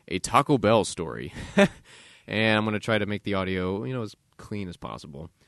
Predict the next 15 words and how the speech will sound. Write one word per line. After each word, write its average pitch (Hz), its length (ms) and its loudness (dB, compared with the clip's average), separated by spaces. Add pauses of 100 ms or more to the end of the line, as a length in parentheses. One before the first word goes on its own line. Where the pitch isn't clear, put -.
(340)
But 98 640 2
I'm 113 80 -6
gonna 107 160 -2
show 226 340 6
you 92 420 2 (1300)
<laughs> 480 520 4
just 349 280 2
what 302 480 4 (460)
made 143 400 0
me 147 240 2
lose 131 600 2 (1040)
just 101 240 -8
my, 90 320 -8 (540)
my 90 160 -12
mind. 73 340 -10